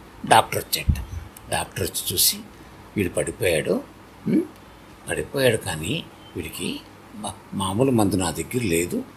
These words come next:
చాలా దూరం వెళ్ళి, ఎక్కడో మారుమూల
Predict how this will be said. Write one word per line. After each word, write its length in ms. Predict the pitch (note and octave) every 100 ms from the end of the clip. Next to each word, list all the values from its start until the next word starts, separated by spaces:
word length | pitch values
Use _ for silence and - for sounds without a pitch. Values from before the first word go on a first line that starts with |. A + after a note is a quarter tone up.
| - - -
చాలా 1120 | - - - - - - - - - D3+ F3 F3
దూరం 400 | D3 C#3 B2 G#2
వెళ్ళి, 300 | F#2+ F#2 - - - - - - C3
ఎక్కడో 260 | A2+ B2+ C#3
మారుమూల 600 | A#2 A2 B2+ D3 A#2+